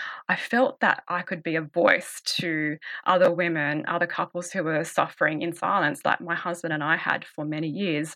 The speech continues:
And it was, Okay, how do we not lose our sense of ourselves whilst going through the infertility train ride? How do we survive? How do we know how to answer that question? How do we know all of the things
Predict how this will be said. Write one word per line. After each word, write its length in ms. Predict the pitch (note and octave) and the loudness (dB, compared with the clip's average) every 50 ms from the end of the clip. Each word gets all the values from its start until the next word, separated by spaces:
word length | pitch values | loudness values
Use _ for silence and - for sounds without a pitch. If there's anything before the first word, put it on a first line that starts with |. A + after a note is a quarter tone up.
| - - | -2 2
And 140 | G#3+ F3+ | 2 2
it 60 | F3 - | 2 2
was, 200 | E3+ E3+ E3+ - - - - - - - - | 0 -2 -4 -6 -12 -12 -12 -12 -4 0 0
Okay, 500 | G3+ G3 - - - C#3+ C#3+ C#3+ C#3 - - - - - - _ _ - | 2 2 2 0 2 2 2 0 -2 -6 -12 -16 -16 -16 -18 _ _ -2
how 160 | - G#3 G#3+ | 2 4 4
do 100 | A3+ A#3+ | 4 4
we 140 | G#3+ G#3 F3 | 2 0 0
not 320 | F3 F3 F3 F3 - - F3+ | 0 0 0 0 0 -2 -2
lose 640 | E3+ E3+ E3+ E3+ E3+ E3 E3 D#3+ D3+ - - - - - _ - | 0 2 2 2 2 2 0 0 -2 -4 -6 -8 -10 -8 _ -2
our 160 | F3 - E3 | 0 0 -2
sense 380 | - - - F3+ E3+ E3+ - | -2 0 0 0 2 0 0
of 80 | E3+ D#3+ | 0 2
ourselves 960 | D3+ D3+ E3+ - - - - F3 F3 F3+ A3 C4 C4 C4 - - - - - - | 2 2 2 0 -2 2 4 4 6 6 4 4 2 0 -4 -8 -8 -10 -4 2
whilst 360 | F#3 F3+ D3+ E3 - - - | 4 4 4 4 2 0 0
going 400 | - D3+ D3+ D#3 D#3+ D#3 D#3 D#3+ | 0 2 2 2 2 0 0 -2
through 580 | D#3 - - - D3+ D3 D3+ D#3 E3 E3 E3 D#3+ D#3 - | -2 -2 -2 -2 0 0 2 4 4 4 2 0 -4 -6
the 60 | - | -4
infertility 640 | - E3+ E3 - E3+ - - D#3 D#3+ D#3 D#3 D#3 | -4 -4 -4 -6 -4 -2 0 0 0 0 0 -2
train 340 | D3 - - D3+ D3 D3+ D#3 | -2 0 2 2 2 2 2
ride? 460 | D#3 E3 E3+ F#3 A3 A#3+ A#3+ G#3+ - - - - - - - - - | 2 2 4 4 4 4 2 0 -2 -6 -14 -12 -10 -10 -10 -6 0
How 120 | - G3 G3+ | 2 4 4
do 120 | G3 F3+ | 4 4
we 140 | E3 D#3+ D#3+ | 2 0 -2
survive? 800 | - - - E3+ D#3 D#3 - G#3+ G#3+ G#3+ G#3 G3+ G3+ G3+ G#3 G3+ | -4 -6 -6 -6 -4 0 2 4 4 6 6 6 6 6 4 2
How 180 | - - G#3+ G3+ | 0 0 0 0
do 80 | F#3 F3+ | 0 0
we 120 | F3 F3 | 0 0
know 180 | D#3+ D#3+ D#3+ E3 | 0 0 0 0
how 200 | - - D3 D3 | 2 2 2 2
to 160 | D3 - - | 2 0 -2
answer 280 | D#3+ - - - F3+ | -4 -4 -4 -4 -2
that 240 | E3 - - - - | 2 2 2 0 -2
question? 920 | - - - - A#3 A3 G#3 - - - - G#3 G#3 G3 F#3+ F#3+ G3 F#3+ - - - - - - - | -8 -6 0 4 4 4 2 0 -8 -6 -4 -2 0 0 2 0 -2 -4 -6 -10 -12 -12 -12 -6 0
How 180 | - G#3 G#3 | 2 4 4
do 120 | G#3 G#3 F3+ | 4 2 0
we 120 | F#3 F3 | 0 -2
know 640 | D#3+ D#3+ D#3+ D#3+ D#3 D#3 D3+ D3+ D3 D3+ D3+ D3+ D3+ _ - - - - | 0 0 0 2 2 2 2 2 2 2 0 -2 -4 _ -14 -20 -8 -4
all 240 | - A#3 B3 B3+ | 0 2 4 4
of 120 | A#3+ A#3 - | 4 4 2
the 80 | G3 F3+ - - | 0 -2 0 2
things 540 | F3+ F3+ F3 E3+ E3 D#3+ F3 F3+ - - | 4 4 6 4 4 2 2 0 -2 -6